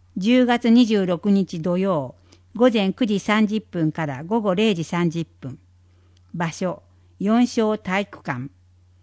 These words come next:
持ち物、上履き。注意事項、託児なし、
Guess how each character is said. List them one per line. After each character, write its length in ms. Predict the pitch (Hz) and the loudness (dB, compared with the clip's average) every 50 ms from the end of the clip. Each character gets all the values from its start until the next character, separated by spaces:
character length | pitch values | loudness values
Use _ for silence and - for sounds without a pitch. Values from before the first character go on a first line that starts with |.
| _ _ _ _ _ _ _ _ _ _ _ _ | _ _ _ _ _ _ _ _ _ _ _ _
持 180 | 202 185 190 196 | 0 0 0 2
ち 120 | - 247 | 2 4
物、 380 | 226 220 196 160 147 135 - - - _ _ | 4 4 4 2 0 -2 -4 -10 -18 _ _
上 220 | 175 185 196 196 196 | -2 -2 0 0 0
履 180 | 196 180 170 - | -2 -4 -6 -8
き。 220 | - - 147 - - - _ _ _ _ _ _ | -8 -8 -8 -8 -10 -14 _ _ _ _ _ _
注 240 | - - 240 240 254 | -6 0 2 2 4
意 280 | 247 247 240 240 226 196 | 4 4 2 2 0 -2
事 160 | 208 220 - | -4 -6 -6
項、 400 | - - 165 139 127 127 - - _ _ _ _ _ _ _ _ | -6 -8 -10 -8 -8 -10 -14 -18 _ _ _ _ _ _ _ _
託 360 | - - 170 - - 240 233 | -10 -10 -10 -6 -2 0 0
児 200 | 220 - 220 208 | 0 2 0 2
な 180 | 208 208 196 208 | 2 0 0 -4
し、 220 | - - - - | -6 -12 -18 -20